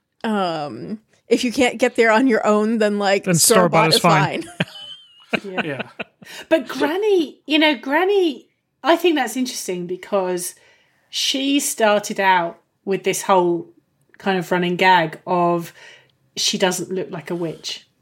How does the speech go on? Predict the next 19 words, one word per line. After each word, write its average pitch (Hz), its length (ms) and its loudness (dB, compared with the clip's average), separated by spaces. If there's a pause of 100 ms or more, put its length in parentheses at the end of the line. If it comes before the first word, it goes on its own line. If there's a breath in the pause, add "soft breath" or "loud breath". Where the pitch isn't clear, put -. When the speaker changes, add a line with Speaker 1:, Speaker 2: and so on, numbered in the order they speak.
(220)
Speaker 3:
right? 196 420 0 (460 soft breath)
You 214 120 0
know, 185 100 0
her 202 100 6
skin 208 320 2
is 202 160 2
flawless. 175 760 -2 (340)
Her 214 100 -4
nose 208 460 4
is 196 140 -4
Speaker 1:
Mm-hmm. 233 160 0
Speaker 3:
uncrooked. 202 920 0
<laughs> 415 40 -2 (1000 loud breath)
Uh, 214 300 4 (100)
you 233 120 -2
know, 196 320 0
she, - 340 -6
she's, 233 480 -6
she's, 233 400 -4